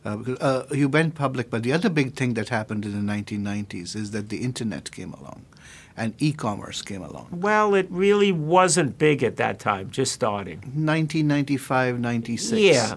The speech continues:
Speaker 2: but it really
Speaker 1: But
Speaker 2: more
Speaker 1: what
Speaker 2: in the
Speaker 1: was your,
Speaker 2: two thousands.
Speaker 1: as, as a fast-growing brick-and-mortar retailer,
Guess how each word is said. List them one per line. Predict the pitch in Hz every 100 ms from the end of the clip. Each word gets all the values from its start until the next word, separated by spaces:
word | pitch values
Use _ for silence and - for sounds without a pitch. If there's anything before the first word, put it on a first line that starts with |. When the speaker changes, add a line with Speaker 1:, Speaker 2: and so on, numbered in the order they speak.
| -
Speaker 2:
but | 151 151
it | 147
really | 170 185 175 147
Speaker 1:
But | 139
Speaker 2:
more | 147 151 151
Speaker 1:
what | 143
Speaker 2:
in | 127
the |
Speaker 1:
was | 135
your, | - 135
Speaker 2:
two |
thousands. | - - 113 104 95 92 -
Speaker 1:
as, | 165 185
as | - 214
a | 226
fast-growing | - 185 180 175 - 139 139 139 135 123
brick-and-mortar | 127 127 131 120 117 117 113 117 110 110 107 - _ - -
retailer, | 113 120 120 113 101 - -